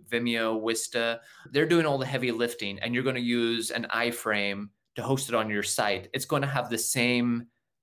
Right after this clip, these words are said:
benefits. People can go to your site, they can view the video,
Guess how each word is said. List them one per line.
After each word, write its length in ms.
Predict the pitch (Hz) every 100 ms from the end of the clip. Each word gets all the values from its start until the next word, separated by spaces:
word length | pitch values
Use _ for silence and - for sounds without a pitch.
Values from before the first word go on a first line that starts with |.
| _ -
benefits. 880 | 104 107 139 139 196 208 - - - - _
People 280 | 135 131 127
can 100 | 120
go 120 | 123
to 60 | 113
your 120 | 104
site, 480 | - 127 139 139 -
they 80 | 123
can 180 | 117
view 200 | 107 117
the 80 | 110
video, 580 | 107 110 123 143 165